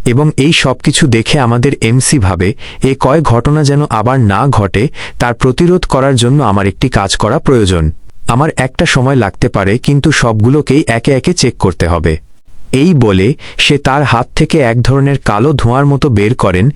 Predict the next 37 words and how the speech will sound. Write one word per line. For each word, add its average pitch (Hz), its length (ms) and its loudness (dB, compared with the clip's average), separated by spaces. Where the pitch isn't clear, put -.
এবং 117 300 2
বলেন, 95 360 2
"অবটেন 175 420 0
করতে 165 300 0
চলেছি 143 400 2
বাউন্ডলেস 135 600 2
লি 120 180 2
জেনসং।" 95 600 0
এবং 117 280 2
একটা 101 240 -2
ড্যাগারের 107 480 0
ওপর 117 320 2
তার 113 140 0
হাতে 113 360 0
সেই 156 240 2
কালো 117 300 0
ধোঁয়াগুলো 131 480 2
দিয়ে 101 240 2
দেয় 80 240 -2
এবং 127 280 2
বলেন, 104 360 2
"এভাবে 156 420 2
আমি 113 200 2
গত 104 280 0
এক 104 180 2
ঘন্টা 127 320 2
থেকে 135 280 0
সকল 156 440 0
ডাগরগুলো 123 560 2
চেক 113 280 -2
করছি, 87 420 0
কিন্তু 147 340 2
আমি 139 220 2
সেটা 151 260 0
খুঁজে 131 300 2
পাচ্ছি 95 400 -2
না। 82 240 0